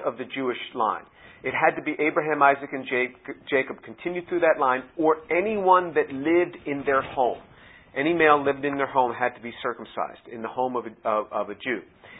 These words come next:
That was the circumcision as it was given to Abraham. Then there was a second circumcision that was talked about in the Bible. That was given to Moses. That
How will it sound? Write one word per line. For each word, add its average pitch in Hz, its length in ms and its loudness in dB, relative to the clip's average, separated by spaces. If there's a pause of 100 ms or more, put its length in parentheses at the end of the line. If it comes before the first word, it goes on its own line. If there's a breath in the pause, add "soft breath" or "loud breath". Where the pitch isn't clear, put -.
(140 loud breath)
That 170 280 8
was 175 300 8 (420)
the 135 280 -4 (200)
circumcision 151 680 -2
as 147 260 6
it 185 140 0
was 160 160 0 (100)
given 147 260 0
to - 180 -6
Abraham. 123 420 -2 (460 loud breath)
Then 190 140 8
there 233 80 2
was 226 140 4
a 175 140 -10 (220)
second 226 300 0 (100)
circumcision 120 680 -6
that 113 120 -6
was 113 80 -10 (100)
talked 117 220 2
about 120 200 0
in 120 60 -10
the 113 60 -8
Bible. 127 320 4
That 147 160 4
was 156 220 -4
given 156 260 -2 (100)
to 160 80 -10
Moses. 160 460 4 (680 loud breath)
That 151 280 4